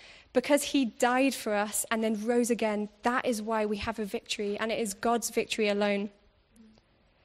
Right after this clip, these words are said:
If you want to practice being bold and you want to practice sharing your faith, then please come along to V H Express.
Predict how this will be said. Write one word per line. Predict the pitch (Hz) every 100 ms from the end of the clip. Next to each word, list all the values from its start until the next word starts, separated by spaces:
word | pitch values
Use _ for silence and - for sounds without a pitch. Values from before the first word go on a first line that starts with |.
| _ _ _ _ -
If | 285 311
you | 302
want | 311
to | 285
practice | - 269 277 - 277 -
being | 254 240 220
bold | 240 233 226
and | 220
you |
want | 233
to | 233 -
practice | 254 - 240
sharing | - 240 233 220
your | 208
faith, | - 220 214 214
then | 214 208
please | - 254 262 269 254
come | - 240
along | 226 226 214
to | - 214
V | 202 220
H | 214 -
Express. | - - 220 269 -